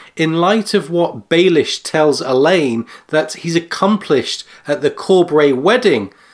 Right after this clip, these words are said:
the likelihood that the fruits he had hoped to ripen were related to Sansa and Tyrion, that is,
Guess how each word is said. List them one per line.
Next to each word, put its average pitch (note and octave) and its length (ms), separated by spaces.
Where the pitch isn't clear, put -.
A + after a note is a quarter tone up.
the E3+ 100
likelihood F3+ 880
that E3 240
the E3 280
fruits - 680
he C3 140
had D3 200
hoped E3 320
to D3 260
ripen C#3 680
were D3+ 180
related D#3+ 540
to - 120
Sansa C3+ 760
and C3+ 200
Tyrion, D#3+ 640
that G#3+ 280
is, G#3 300